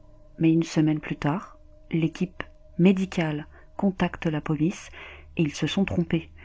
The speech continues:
Le poison qui a été utilisé est en réalité de l'arsenic en poudre et ils pensent que quelqu'un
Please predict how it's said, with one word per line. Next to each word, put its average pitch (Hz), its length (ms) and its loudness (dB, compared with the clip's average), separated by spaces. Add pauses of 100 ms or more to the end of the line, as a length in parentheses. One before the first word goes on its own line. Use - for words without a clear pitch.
(200)
Le 175 180 8
poison 196 640 4 (140)
qui - 160 -6
a 160 40 2
été 156 380 -4 (160)
utilisé 165 760 0
est - 220 -4
en 165 140 4
réalité 175 840 0
de 160 180 0
l'arsenic 170 840 0 (100)
en 160 120 0
poudre 170 520 -2 (440)
et 180 80 8
ils 170 200 6
pensent 165 360 0
que - 140 -8 (140)
quelqu'un 202 520 0